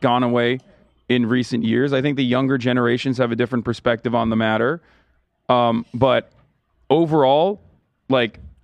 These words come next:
historically speaking, Taiwan and China, uh, being the same country,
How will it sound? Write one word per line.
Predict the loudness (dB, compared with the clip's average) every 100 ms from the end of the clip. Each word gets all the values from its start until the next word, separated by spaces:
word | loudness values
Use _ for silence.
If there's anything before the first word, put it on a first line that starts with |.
| _
historically | -4 -2 -2 0 -2 -2 -4
speaking, | -2 -2 0 0 0 0
Taiwan | 0 0 2 0
and | 0 -2
China, | 0 2 2 -2 -6 _ -12 -4 0
uh, | 2 0 -4 -18 -10
being | 0 2 2 0
the | 0
same | 0 -2 -2
country, | -2 -2 0 0 0